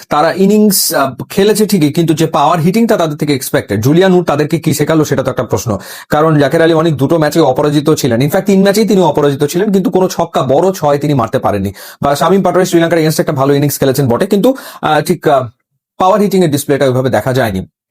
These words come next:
এখন সেই ক্ষেত্রে, আম, আহ, যদি শেখ মাহাদি দলে ঢোকেন তাহলে কার জায়গাতে ঢুকবেন? এখন এখানে তিনটা অপশন আসলে রয়েছে। এক হচ্ছে হয়, আহ, তাওহিদ হৃদয়কে যদি,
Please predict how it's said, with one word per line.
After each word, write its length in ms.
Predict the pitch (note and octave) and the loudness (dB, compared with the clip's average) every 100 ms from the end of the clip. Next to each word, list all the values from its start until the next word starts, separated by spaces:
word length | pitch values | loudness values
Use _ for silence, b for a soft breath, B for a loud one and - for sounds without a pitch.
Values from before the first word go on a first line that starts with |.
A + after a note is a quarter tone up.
| _ _ _ - | _ _ _ -4
এখন 280 | C3 D#3+ D3 | 0 0 2
সেই 160 | D3+ | 2
ক্ষেত্রে, 460 | D3+ D#3+ E3 E3 - B B | 0 0 2 0 -2 B B
আম, 500 | B2 A#2+ A#2+ A2+ - - | -2 0 0 -2 -6 -10
আহ, 540 | - - - - B2 | -6 -6 -8 -8 -4
যদি 260 | C#3 D3+ G3 | 0 2 2
শেখ 240 | - - | 0 0
মাহাদি 420 | C#3+ C3 C#3+ E3 | 0 2 2 2
দলে 460 | C#3+ B2 C#3 C#3 A#2+ B2+ | 2 2 2 2 0 -4
ঢোকেন 360 | B2 B2+ C#3 A2+ | -2 0 0 -2
তাহলে 180 | A#2 B2 | 0 0
কার 260 | C3+ C3+ | 0 0
জায়গাতে 340 | C3 C3 B2+ B2+ | 0 -2 -2 -2
ঢুকবেন? 380 | A#2+ C#3 A2 - B B B | 0 -2 -4 -8 B B B
এখন 480 | D3 A#3 F#3 D3 B3+ - _ - | -2 2 2 0 -4 -12 _ -4
এখানে 260 | E3 A3+ | 0 2
তিনটা 280 | A#3 B3+ A#3 | 2 2 2
অপশন 360 | C#3+ D#3 F#3+ F#3 | 0 -2 -2 0
আসলে 300 | D3 D#3+ D3+ | 0 0 2
রয়েছে। 340 | B2+ B2 G#2+ F2+ - B B B | 2 0 -4 -12 -16 B B B
এক 220 | D3 F#3 | -2 0
হচ্ছে 340 | G#3 - A3+ A3+ - - - | -2 0 0 0 -6 -18 -2
হয়, 400 | F3 F#3+ G3+ F#3+ | 2 4 2 0
আহ, 260 | - C#3 C#3 | 0 0 0
তাওহিদ 360 | D#3+ D#3 G3 | 0 0 2
হৃদয়কে 320 | E3 D#3+ D#3 | 2 2 2
যদি, 320 | D#3+ E3 F#3 | 0 2 0